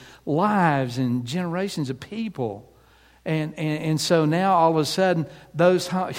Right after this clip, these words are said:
<laughs> you see a desolate home is a home without Jesus Christ, isn't it? It's empty. It doesn't have life. It certainly doesn't have a future.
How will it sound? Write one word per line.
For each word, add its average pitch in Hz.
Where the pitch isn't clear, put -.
<laughs> -
you 151
see 202
a 170
desolate 165
home 185
is 147
a 147
home 175
without 160
Jesus 165
Christ, 151
isn't 156
it? 113
It's 143
empty. 190
It 165
doesn't 190
have 185
life. 143
It 170
certainly 196
doesn't 165
have 165
a 131
future. 180